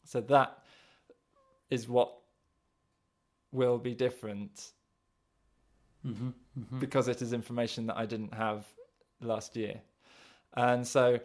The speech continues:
Speaker 1: I've only recently read the book, and l-, like I've been trying to articulate in this episode, that doesn't mean that I've swallowed the knowledge and taken a hack, a shortcut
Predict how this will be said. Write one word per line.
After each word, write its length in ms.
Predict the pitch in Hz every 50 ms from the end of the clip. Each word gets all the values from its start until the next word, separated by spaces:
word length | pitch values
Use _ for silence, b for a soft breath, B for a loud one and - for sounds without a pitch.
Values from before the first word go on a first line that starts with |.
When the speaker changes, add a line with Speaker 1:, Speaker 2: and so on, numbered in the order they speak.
| B B B
Speaker 1:
I've 220 | B 147 147 143 175
only 240 | 175 165 156 - - - - -
recently 460 | 143 143 160 170 165 170 165 143 143
read 200 | 127 135 135 131
the 60 | -
book, 480 | 110 117 127 117 101 87 - - - - - _ _ _ _ _ _ -
and 420 | 123 123 123 123 123 120 117 - - - - - 135
l-, 160 | 131 135 135 - 92
like 260 | 123 139 135 127 -
I've 100 | 139 123
been 120 | 123 127 120
trying 380 | - - 143 135 127 123 123 117
to 300 | - - 120 120 120 -
articulate 600 | 110 110 - - 147 - - 120 113 110 110 -
in 60 | 110
this 140 | 110 104 -
episode, 460 | 120 110 - - - 113 104 101 101
that 140 | - 104 -
doesn't 260 | - 123 117 127 -
mean 180 | 123 120 117 113
that 80 | 113 - -
I've 160 | 117 110 -
swallowed 680 | - - - - 139 135 139 139 135 131 127 120 110 113 113
the 80 | 120
knowledge 580 | 117 123 120 117 107 104 98 101 107 110 - - B B B B B
and 340 | 123 117 110 110 113 - -
taken 340 | - 123 117 110 - 123 113
a 60 | 104
hack, 520 | - - 143 135 - - - - - - _ _ _
a 80 | - 113
shortcut 760 | - - - 170 139 - - - - 107 104 - - - -